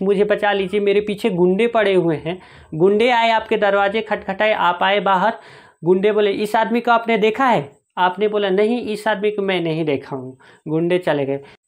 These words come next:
तो आपने यहाँ पे झूठ बोला, क्योंकि आपने रिजल्ट को देखा कि रिजल्ट अच्छा होगा, उस आदमी की जान बच जाएगी,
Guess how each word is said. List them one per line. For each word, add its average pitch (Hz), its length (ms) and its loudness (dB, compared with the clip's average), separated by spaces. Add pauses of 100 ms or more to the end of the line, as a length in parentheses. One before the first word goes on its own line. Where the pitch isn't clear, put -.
(120)
तो 240 100 4
आपने 233 400 2
यहाँ 247 340 2
पे 240 100 2
झूठ 220 300 -2
बोला, 196 240 0
क्योंकि 233 380 -4
आपने 233 320 2
रिजल्ट 220 440 0
को 247 120 2
देखा 226 280 0
कि 214 160 2
रिजल्ट 214 480 0
अच्छा 190 360 0
होगा, 185 240 2
उस 214 240 0
आदमी 208 280 0
की 226 120 -4
जान 196 380 2
बच 175 260 -2
जाएगी, 147 380 0